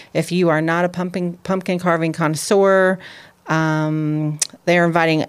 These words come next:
uh, ghosts and ghouls of all ages to delight in the fun. They're gonna have food, uh, Halloween festi-, festivities, um, food trucks, face painting, and trick-or-treating out at Southern Distilling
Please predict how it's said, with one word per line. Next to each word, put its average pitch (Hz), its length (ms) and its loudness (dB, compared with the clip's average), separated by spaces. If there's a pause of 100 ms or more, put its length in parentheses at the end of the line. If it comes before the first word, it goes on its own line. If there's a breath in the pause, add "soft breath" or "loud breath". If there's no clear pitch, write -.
(120)
uh, 160 60 0
ghosts 185 380 2
and 214 100 4
ghouls 190 220 4
of 165 100 4
all 160 180 4
ages 165 360 0
to 156 100 -6
delight 147 280 2
in - 60 -6
the 147 60 -4
fun. 165 320 2
They're 156 100 2
gonna 147 160 0
have 143 160 -4
food, 196 520 2 (420 loud breath)
uh, 143 400 -2
Halloween 180 400 2
festi-, 170 460 -2
festivities, 165 920 -2
um, 151 480 -2
food 180 260 0
trucks, - 600 -2 (240 loud breath)
face 226 280 0
painting, 185 520 0
and 156 340 0
trick-or-treating 151 640 -2
out 156 380 2
at 147 400 0
Southern 156 340 2
Distilling 175 600 2